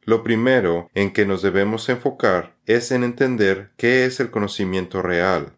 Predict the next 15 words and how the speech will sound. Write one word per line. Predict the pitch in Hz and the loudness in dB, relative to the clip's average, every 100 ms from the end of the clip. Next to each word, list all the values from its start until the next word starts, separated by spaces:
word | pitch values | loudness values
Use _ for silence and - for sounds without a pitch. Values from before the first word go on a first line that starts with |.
| _ | _
para | 107 107 | 0 0
que | 107 | 0
podamos | - 123 120 101 104 135 | 0 2 2 2 0 -2
apreciar | 127 147 143 107 92 | 0 -2 0 0 2
y | 98 | 0
reconocer | 104 107 120 120 - 117 78 - - | -2 -2 -2 -2 -2 -2 -2 -6 -2
el | 110 | 0
ministerio | 113 117 110 - 135 110 92 | 2 0 -2 0 2 2 2
del | 87 | 0
espíritu | 87 - 104 92 - | -2 -4 -4 -4 -4
del | 92 | -4
conocimiento | - 95 90 117 107 95 85 90 | -2 -6 -4 -4 -2 -2 -2 -4
en | 85 | -4
nuestras | 80 87 78 | -6 -6 -6
vidas. | 101 104 76 - - | -4 -4 -4 -14 -20